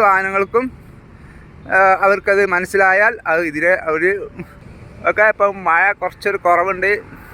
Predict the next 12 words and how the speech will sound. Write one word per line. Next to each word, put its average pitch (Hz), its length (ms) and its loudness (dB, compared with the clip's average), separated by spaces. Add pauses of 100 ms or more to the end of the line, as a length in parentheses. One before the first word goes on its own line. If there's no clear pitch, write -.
(120)
സ്നേഹിതന്മാരെ, 294 800 2 (200)
എല്ലാവർക്കും 262 720 0
നമ്മുടെ 262 200 -2 (120)
പുതിയ 226 180 -6 (100)
വീഡിയോയിലേക്ക് 220 480 0 (180)
സ്വാഗതം 196 420 2
ട്ടോ. 220 140 6 (960)
അപ്പൊ 277 140 2 (100)
സ്നേഹിതന്മാരെ, 269 720 2 (200)
എൻ 247 80 -4 (120)
എച്ച് 254 180 -2
അറുപത്താറ് 240 520 2